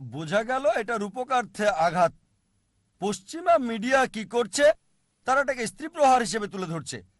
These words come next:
স্ত্রী অত্যাচারিত কোথায়? কোনো হাদিস নেই। এ কারণে ইসলাম সবচেয়ে ভালো জীবন বিধান। কিভাবে জীবনযাপন করতে হবে স্ত্রীদের সাথে, সেটা শিখিয়ে দেয়। আশা করি উত্তরটা পেয়েছেন।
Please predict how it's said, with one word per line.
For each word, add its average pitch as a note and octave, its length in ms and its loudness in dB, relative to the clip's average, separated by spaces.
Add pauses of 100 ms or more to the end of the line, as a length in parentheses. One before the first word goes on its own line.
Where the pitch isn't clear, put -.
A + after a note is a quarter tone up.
(100)
স্ত্রী - 260 -10
অত্যাচারিত C4 440 -6
কোথায়? A3 300 -6
কোনো B3 160 -2
হাদিস A3 280 2
নেই। D3 180 -10 (680)
এ G3 120 -4
কারণে D4 460 -4
ইসলাম A#3 560 4 (460)
সবচেয়ে C4 800 0
ভালো F#3 320 0
জীবন G3 340 -6
বিধান। D#3 360 -4 (140)
কিভাবে A#3+ 340 -2
জীবনযাপন G#3 680 -8
করতে A#3 280 -4
হবে G#3 280 2
স্ত্রীদের F3 420 -10
সাথে, A3+ 500 2
সেটা A#3 280 -4
শিখিয়ে F#3 380 -6
দেয়। D3+ 320 -2
আশা D#3 180 -2
করি F3 140 -10
উত্তরটা E3+ 280 -12
পেয়েছেন। E3 420 -8